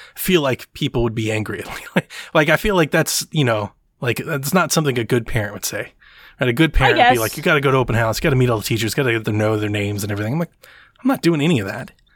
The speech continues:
Speaker 2: I don't wanna do that. <laughs> Um, I, I,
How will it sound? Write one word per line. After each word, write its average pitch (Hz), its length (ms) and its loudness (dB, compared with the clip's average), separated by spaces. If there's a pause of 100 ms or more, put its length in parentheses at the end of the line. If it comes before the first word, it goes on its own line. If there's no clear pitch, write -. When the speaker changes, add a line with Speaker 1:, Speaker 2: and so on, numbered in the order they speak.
(460)
Speaker 2:
I 190 40 -18
don't 190 100 -14
wanna 180 240 -8
do 165 120 -10
that. 160 420 -8
<laughs> - 60 -18 (480)
Um, 202 280 4 (400)
I, 220 240 0 (100)
I, 208 380 2